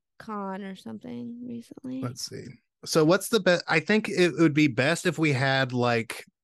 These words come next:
Speaker 2: a clip that I could share
Speaker 1: Mm-hmm.
Speaker 2: to the social, like, a video edited
Speaker 1: Yes.
Speaker 2: of us riffing about Elijah Wood.
Speaker 1: Oh, and I, and, and you've chosen me to help you with that?
Speaker 2: Sure, yeah.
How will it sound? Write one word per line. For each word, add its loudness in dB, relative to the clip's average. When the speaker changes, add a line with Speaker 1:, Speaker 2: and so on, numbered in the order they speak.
Speaker 2:
a 0
clip 2
that 2
I 0
could -6
share 0
Speaker 1:
Mm-hmm. -2
Speaker 2:
to 6
the 4
social, 0
like, -2
a 0
video 4
edited 2
Speaker 1:
Yes. -2
Speaker 2:
of 0
us 4
riffing 2
about 2
Elijah 4
Wood. 4
Speaker 1:
Oh, 4
and 0
I, 0
and, -10
and -6
you've -10
chosen -4
me -6
to -8
help -6
you -8
with -12
that? -4
Speaker 2:
Sure, 6
yeah. 4